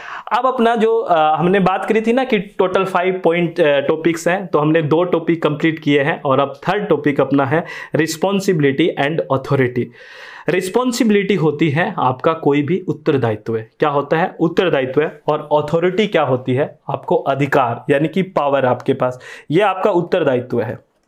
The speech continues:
क्या है? उत्तरदायित्व है, और ये आपको अथॉरिटी है, ये आपको पावर है, ये आपको अधिकार होती है। तो मैंने कहा ना आपको, जहाँ पे पा-, अ, उत्तरदायित्व दिया जाएगा, वहाँ पे अधिकार की भी तो जरूरत होगी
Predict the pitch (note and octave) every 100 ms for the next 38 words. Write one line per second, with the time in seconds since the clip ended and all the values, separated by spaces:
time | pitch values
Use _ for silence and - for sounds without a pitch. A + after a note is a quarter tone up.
0 | _ _ _ _ _ _ - D3 D#3 E3+
1 | C#3+ C3+ D#3+ D#3+ D3 D3 D#3 D3+ - -
2 | - - C#3+ D3+ G3 C#3 C3+ - F3+ C#3+
3 | C#3 D#3 D3+ D#3 F3 D#3+ F3 C3+ - G#3
4 | - B2+ C#3+ C#3+ E3+ E3+ E3 C3+ B2+ A#2+
5 | D#3 D3 B2+ C3+ C3 B2+ B2+ B2+ C3 A#2+
6 | - - - - C#3+ E3 F3+ E3+ F3 G3+
7 | F#3 C3+ - B2 A#2+ - _ C#3 C#3 E3
8 | D#3+ D3+ D3+ D3+ _ _ _ _ _ _
9 | D3 D3+ C#3+ C3 B2 - - - D#3 F#3+
10 | E3 D3+ D3 D3+ C3 C#3+ C3+ B2+ C#3+ D3
11 | D3 G3 F3+ E3+ E3+ F#3+ A3 A3 G3 F3+
12 | D3+ D3 C#3 C3+ C3 C3